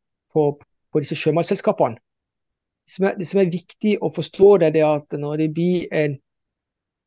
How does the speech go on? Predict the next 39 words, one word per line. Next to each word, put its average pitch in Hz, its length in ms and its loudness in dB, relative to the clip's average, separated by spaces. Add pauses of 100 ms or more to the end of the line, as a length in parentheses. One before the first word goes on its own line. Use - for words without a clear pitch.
(220)
når 170 160 -4
det 165 60 -2
nå 180 80 0
har 170 100 0
blitt - 140 -6
innført 170 320 -4
en 160 80 -2
grunnrenteskatt 165 1080 -4 (600)
på 160 80 -4
disse 156 280 -2 (340)
havbruksselskapene, 156 920 -2 (680)
så 165 100 -8
de 170 60 -4
store, 170 480 0
de 170 120 0
kan 165 200 -4
ikke - 160 -2
investere, 175 480 0
så - 180 -6
de 160 100 -6
kan 170 120 -4
ikke 170 180 -2
vokse, - 300 -4 (1200)
rett 147 160 -6
og - 40 -10
slett. - 280 -10 (280)
Sånn 185 160 2
at, 180 120 0 (240)
og 165 120 2
da 190 160 6
bruker 180 320 6
jeg, 185 160 4
jeg 185 80 4
liker 190 280 0
jo 143 60 0
å - 60 -8
snakke 156 300 -4
i 143 40 -6
bildet, 143 440 -2